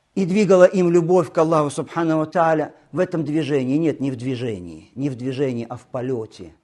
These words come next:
к довольству Аллаха, субхану ва тааля. Аль-Бара ибн Азиб, ради Аллаху тааля, другой сподвижник, он говорит: «Мы были вместе с пророком, алейхиссалату вассалям, как-то раз.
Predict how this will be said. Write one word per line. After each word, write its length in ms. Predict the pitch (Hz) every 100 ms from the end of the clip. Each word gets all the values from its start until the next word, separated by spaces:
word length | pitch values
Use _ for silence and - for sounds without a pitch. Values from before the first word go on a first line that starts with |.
| _
к 60 | -
довольству 500 | 127 131 143 - 123
Аллаха, 300 | 113 120 107
субхану 460 | 110 - 113 110 101
ва 60 |
тааля. 380 | 98 92 92 -
Аль-Бара 300 | 143 156 185
ибн 180 | 156 170
Азиб, 340 | 170 151 139 123
ради 160 | 123
Аллаху 280 | 120 123 120
тааля, 280 | 117 120 123
другой 280 | 135 156 170
сподвижник, 640 | - 135 147 131 123 - _ _ _ _ _ _ 196
он 140 | 196
говорит: 340 | 185 190 196
«Мы 120 | 170 156
были 200 | 196 185
вместе 320 | 180 180 170
с 60 |
пророком, 480 | - 180 180 180 165
алейхиссалату 560 | 151 156 151 156 156 156
вассалям, 320 | 151 147 143
как-то 340 | 143 - 120
раз. 360 | 98 78 -